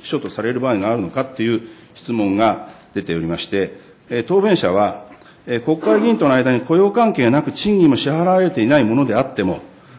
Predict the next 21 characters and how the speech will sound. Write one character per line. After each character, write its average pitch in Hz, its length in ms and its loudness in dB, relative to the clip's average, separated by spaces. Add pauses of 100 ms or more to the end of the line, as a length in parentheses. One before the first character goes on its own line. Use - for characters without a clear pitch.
(120)
実 143 260 -6
態 180 200 2
と 185 100 -2
し 170 100 -4
て 175 220 0
国 160 200 -6
会 160 200 0
議 170 120 4
員 151 60 6
の 117 80 4
し、 - 360 -8
え - 20 -2
ー、 104 60 0
指 101 140 -2
揮 - 220 -4
命 139 140 2
令 104 120 2
に 95 40 -2
従 110 200 -4 (140)
い、 95 60 -2
と、 131 160 -6